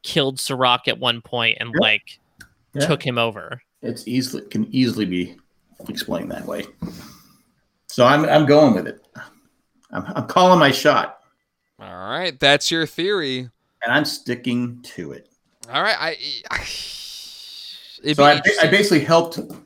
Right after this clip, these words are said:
Speaker 2: Jacob's theory a little, little more, I think.
Speaker 3: I think I like Jacob's theory better, but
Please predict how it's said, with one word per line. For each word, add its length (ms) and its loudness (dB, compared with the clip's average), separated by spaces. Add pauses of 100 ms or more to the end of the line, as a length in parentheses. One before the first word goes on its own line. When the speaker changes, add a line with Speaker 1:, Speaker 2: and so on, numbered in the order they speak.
(180)
Speaker 2:
Jacob's 480 -2
theory 300 0
a 80 -8
little, 340 -10 (420)
little 200 -10
more, 180 -12
I 60 -14
think. 200 -20
Speaker 3:
I 80 4
think 200 2
I 80 4
like 180 4
Jacob's 380 2
theory 260 -2
better, 520 -2 (200)
but 280 4